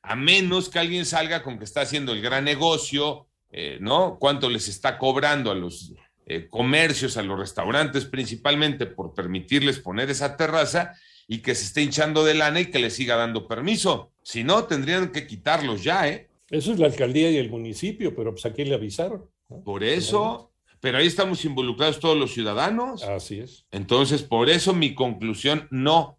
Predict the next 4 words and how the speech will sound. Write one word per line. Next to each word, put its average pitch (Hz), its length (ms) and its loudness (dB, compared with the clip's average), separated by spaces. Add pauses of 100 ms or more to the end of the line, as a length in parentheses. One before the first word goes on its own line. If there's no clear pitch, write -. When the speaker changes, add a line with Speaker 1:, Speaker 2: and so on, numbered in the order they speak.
(140)
Speaker 1:
¿Llegaron 170 480 6
para 156 260 6
quedarse 202 840 4
o 190 520 4